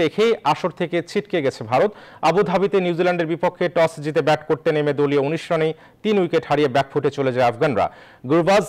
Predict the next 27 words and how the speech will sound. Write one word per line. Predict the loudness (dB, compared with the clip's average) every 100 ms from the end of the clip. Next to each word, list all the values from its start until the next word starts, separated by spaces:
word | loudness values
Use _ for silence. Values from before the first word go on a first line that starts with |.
| 0
নাইবারাও | 2 4 4 4 4
পারেনি | 2 2 0 0 0
উইকেটে | -2 -2 -2 -2
থিতু | -6 -4 -2
হতে, | 0 2
তবে | 4 4 2
নাজিবুল্লাহ | 0 0 2 2 2
জাদব্রান | 0 0 0 2 2
উইকেটের | 0 0 2 2
এক | 2
প্রান্ত | -2 2 2
আগলে | 4 2 2
রাখলেও | 2 0 2 0 -8 -4 0
আট | 2 0
উইকেট | 0 -2 0
হারিয়ে | 0 2 0
একশো | -2 -6
চব্বিশ | -6 -4 -2 -2
রান | 0
করে | 0 0
আফগানিস্তান। | 0 -4 -4 -6 -8 -4
জবাবে | -2 0 0 0
ব্যাট | 0 -2
করতে | -2 0
নেমে | 2 2 0 -6 -14 0
গাফটিল | 0 2 2
ও | 4